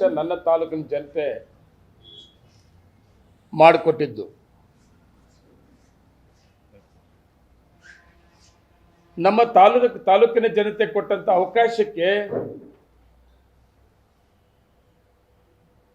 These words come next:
ಎರಡೂ ಜಿಲ್ಲೆಯ ನಾಯಕರುಗಳು ಈ ಆಡಳಿತ ಮಂಡಳಿಯ ಅಧ್ಯಕ್ಷರಾಗಿ ಕೆಲಸ ಮಾಡೋದಕ್ಕೆ ನಾನು ಕೊಟ್ಟಂತ ಅವಕಾಶ ತುಂಬಾ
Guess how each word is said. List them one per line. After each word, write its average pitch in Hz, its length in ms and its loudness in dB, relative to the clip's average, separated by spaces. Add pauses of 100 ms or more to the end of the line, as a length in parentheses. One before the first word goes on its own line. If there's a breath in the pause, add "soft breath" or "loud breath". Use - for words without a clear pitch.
(580)
ಎರಡೂ 196 380 0 (240)
ಜಿಲ್ಲೆಯ 226 260 6 (160)
ನಾಯಕರುಗಳು 208 600 4 (1600)
ಈ 180 100 0 (160)
ಆಡಳಿತ 233 340 8 (100)
ಮಂಡಳಿಯ 208 360 6 (180)
ಅಧ್ಯಕ್ಷರಾಗಿ 214 600 6 (100)
ಕೆಲಸ 190 220 2 (100)
ಮಾಡೋದಕ್ಕೆ 180 420 0 (100)
ನಾನು 175 200 0
ಕೊಟ್ಟಂತ 175 400 0
ಅವಕಾಶ 156 360 0 (2500)
ತುಂಬಾ 202 240 6